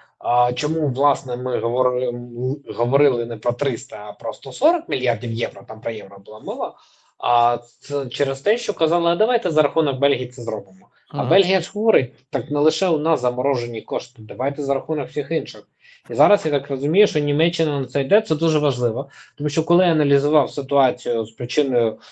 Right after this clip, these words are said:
Speaker 1: а, скажімо так, н-, надання можливості використовувати російські активи, то, окрім зазначеної мною економічної складової щодо підриву довіри,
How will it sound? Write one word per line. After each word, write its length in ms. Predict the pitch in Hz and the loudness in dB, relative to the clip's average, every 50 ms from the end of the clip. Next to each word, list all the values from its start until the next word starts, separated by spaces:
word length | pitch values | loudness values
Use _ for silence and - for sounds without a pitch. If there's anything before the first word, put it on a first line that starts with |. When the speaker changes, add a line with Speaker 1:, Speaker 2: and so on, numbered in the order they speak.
| - _ _ _ _ | -20 _ _ _ _
Speaker 1:
а, 500 | - 113 117 117 117 117 117 113 113 113 110 | -2 0 2 2 2 2 2 0 -2 -4 -4
скажімо 280 | - - 123 123 131 | -4 -4 -2 -2 -2
так, 200 | 127 127 123 - | -4 -6 -4 -4
н-, 220 | 147 147 147 147 135 135 139 | -2 0 0 -2 -2 -4 -4
надання 720 | 143 151 143 139 139 143 143 135 147 147 147 151 151 143 | -6 -6 -4 -2 0 0 0 2 2 2 2 2 0 -2
можливості 600 | 135 131 131 123 127 139 143 123 120 - - - | -2 -2 -2 0 2 2 2 2 2 -2 -2 -6
використовувати 680 | 120 117 113 - 123 - - - 139 127 120 - - 123 | -8 -6 -4 -4 -6 -4 0 0 2 2 2 0 -2 -4
російські 400 | 117 - - 131 113 - - 147 | -6 -6 -8 -12 -12 -6 -6 -6
активи, 460 | 151 156 - 269 311 311 285 214 - _ _ _ _ _ _ _ _ | -6 -6 -8 -10 -10 -10 -12 -14 -14 _ _ _ _ _ _ _ _
то, 240 | 147 156 160 156 151 | -2 0 0 0 0
окрім 340 | 139 - 156 165 160 139 | -2 -2 -4 -4 -2 -2
зазначеної 580 | 135 139 135 147 147 143 143 - - 139 131 127 | -2 -2 -2 -2 -4 -4 -6 -8 -8 -8 -8 -6
мною 260 | 131 131 131 127 127 | -6 -4 -2 0 0
економічної 640 | 123 123 - 135 143 160 214 277 - - - 269 208 | 0 0 0 -4 0 0 0 -2 -2 -6 -4 -4 -4
складової 540 | - - 143 139 131 135 127 127 131 127 - | -2 -2 -6 -4 -4 -4 -4 -2 -2 -2 -2
щодо 240 | - - 127 127 117 | -4 -6 -8 -8 -6
підриву 380 | - 131 120 127 127 120 123 | -6 -6 -4 -4 -2 -2 0
довіри, 460 | 117 127 123 120 120 120 110 110 104 | -2 -2 -4 -2 -2 -2 -2 -4 -8